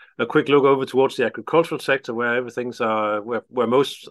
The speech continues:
things are under control right now in, in, in terms of food security. We got lower prices, especially in wheat, where just like oil, we've seen quite a significant drop this week. Again, technical,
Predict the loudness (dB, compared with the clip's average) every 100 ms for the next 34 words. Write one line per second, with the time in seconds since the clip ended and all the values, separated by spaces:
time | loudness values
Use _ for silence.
0 | -4 -2 2 2 2 2 0 0 -2 -4
1 | 2 2 4 2 0 -2 0 -2 -4 -8
2 | -12 -18 _ -20 -18 -18 -8 -6 -4 -6
3 | -10 -4 -4 -4 -6 2 2 4 2 0
4 | 0 -2 -2 0 0 0 0 0 -2 -10
5 | -12 _ -20 -20 -20 -12 0 2 2 2
6 | 0 2 0 -2 -6 2 4 6 4 0
7 | -4 -8 -2 0 2 2 2 -2 -4 -6
8 | 0 2 2 -2 -10 -10 -4 -4 -4 -4
9 | 0 0 -2 -8 -2 -2 -2 -10 -4 -4
10 | -4 0 0 0 -2 0 0